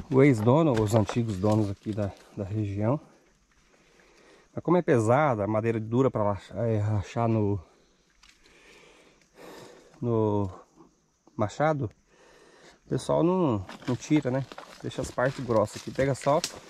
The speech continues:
ou pega só as peças que dá pra fazer mourão de cerca, porque ela aguenta demais. Ela é muito resistente, essa madeira.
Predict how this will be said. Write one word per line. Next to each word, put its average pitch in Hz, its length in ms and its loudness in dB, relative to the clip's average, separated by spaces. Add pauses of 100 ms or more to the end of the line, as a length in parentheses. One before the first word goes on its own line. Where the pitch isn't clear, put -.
(360)
ou 165 160 6
pega 196 280 2
só 180 400 2
as 151 120 0
peças 147 380 -2
que - 120 -6
dá 139 100 2
pra 151 80 -4
fazer 135 260 2
mourão 127 400 6
de 113 60 -4
cerca, 123 420 0
porque - 160 -2
ela 120 120 4
aguenta 127 380 0
demais. 123 800 2 (560)
Ela 98 120 -6
é 104 40 -2
muito 120 260 -2
resistente, 131 520 -2
essa - 80 -14
madeira. 90 380 -4